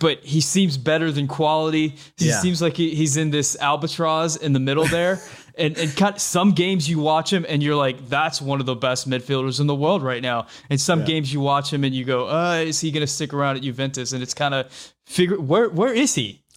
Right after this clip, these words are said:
Speaker 2: I don't know, man. It's, he, you're really, really nailing it right there. It's, he's a bit confounding in that way, because you see him, and initially everyone had that thought, "What is Pirlo doing?" As you said, this, bringing this guy from Schalke,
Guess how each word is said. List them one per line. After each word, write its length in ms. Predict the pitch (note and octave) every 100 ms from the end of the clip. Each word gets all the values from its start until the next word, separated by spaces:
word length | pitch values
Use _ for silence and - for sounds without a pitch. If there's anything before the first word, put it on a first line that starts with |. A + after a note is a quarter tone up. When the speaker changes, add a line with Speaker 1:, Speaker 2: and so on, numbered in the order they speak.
| -
Speaker 2:
I 80 | C#3
don't 160 | D3
know, 160 | C#3 B2
man. 260 | A2 G#2+ A2
It's, 220 | C3 B2
he, 180 | D3+ C3
you're 320 | B2 A#2+ C3+
really, 520 | A#2 C3 D3 C3 A2 - _
really 380 | F#2+ A2 B2 A2+
nailing 420 | G#2+ A2 A2+ G#2+
it 60 | G2+
right 240 | G#2 G#2+
there. 180 | G#2+ G2
It's, 240 | A2+ -
he's 200 | - A#2
a 40 | B2
bit 140 | C#3+
confounding 600 | D3 B2+ G#2+ A#2 B2 A2
in 80 | G#2
that 180 | G2+ F#2+
way, 160 | A2 G#2+
because 460 | A2+ A#2+ A#2 G#2+ - - - - _ _ -
you 240 | C#3 C#3
see 240 | D3 G3+ A3
him, 100 | F3
and 140 | D#3
initially 500 | D3+ E3 F3+ F3+ E3+
everyone 340 | C#3 D#3 D#3+
had 180 | C#3+ C3+
that 160 | A#2+ A2+
thought, 240 | A#2 A2+
"What 140 | A#2+ B2
is 80 | B2
Pirlo 340 | - B2+ A2+
doing?" 300 | A2 A#2 G#2
As 160 | G2+ F#2+
you 60 |
said, 400 | G2 G#2+ F#2+ E2
this, 160 | - -
bringing 320 | F#2 C#3 B2+
this 140 | A2+ A2+
guy 200 | A2+ A2+
from 160 | A#2
Schalke, 560 | - A2+ A2+ A2 G#2+